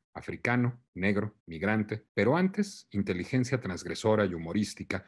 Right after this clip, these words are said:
que trasciende los lugares comunes de la reflexión sobre el saldo colonial.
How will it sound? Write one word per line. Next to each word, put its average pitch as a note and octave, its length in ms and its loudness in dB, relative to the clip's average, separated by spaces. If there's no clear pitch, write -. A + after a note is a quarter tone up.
que G2+ 100 -4
trasciende C3+ 440 2
los G2+ 180 2
lugares G2+ 320 0
comunes G2+ 480 0
de F2 80 -6
la E2 100 -4
reflexión F#2 540 -4
sobre F2 220 -2
el E2 60 -8
saldo F2 320 -4
colonial. D2 500 -6